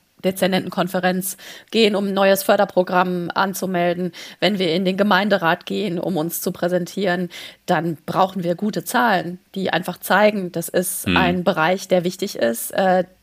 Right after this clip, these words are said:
Speaker 1: ne? Die Ramboll-Studie hat's gezeigt, so viele Unternehmen in Deutschland, so viele Mitarbeitende, ähm, und auch ein großer, großer Jahresumsatz, ne? Und das ist nicht nur in Mannheim der Fall, das muss man auch,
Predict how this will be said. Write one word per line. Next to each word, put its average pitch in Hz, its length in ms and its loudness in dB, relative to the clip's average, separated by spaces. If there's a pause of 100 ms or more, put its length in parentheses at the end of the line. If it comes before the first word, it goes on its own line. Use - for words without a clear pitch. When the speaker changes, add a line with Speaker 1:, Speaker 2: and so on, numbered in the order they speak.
Speaker 1:
ne? 233 280 0 (100)
Die 220 60 0
Ramboll-Studie 202 640 0
hat's 196 220 -4
gezeigt, - 420 -2
so 196 100 0
viele 202 240 -2
Unternehmen 220 520 -4
in 185 100 -4
Deutschland, 175 520 -2 (200)
so 240 160 0
viele 202 240 0
Mitarbeitende, 170 800 -2 (420)
ähm, 185 420 0
und - 180 -2
auch 190 160 4
ein 196 80 -4
großer, 180 400 0
großer 185 280 0
Jahresumsatz, 180 880 -2
ne? 214 260 -8
Und 185 200 -8 (920)
das 190 280 -2 (300)
ist 175 200 0
nicht 190 160 -4
nur 175 120 -2
in 175 100 -2
Mannheim 180 480 -2
der - 120 -8
Fall, 87 500 -6
das - 280 -12
muss 180 200 -6
man 175 120 -4
auch, 175 300 -2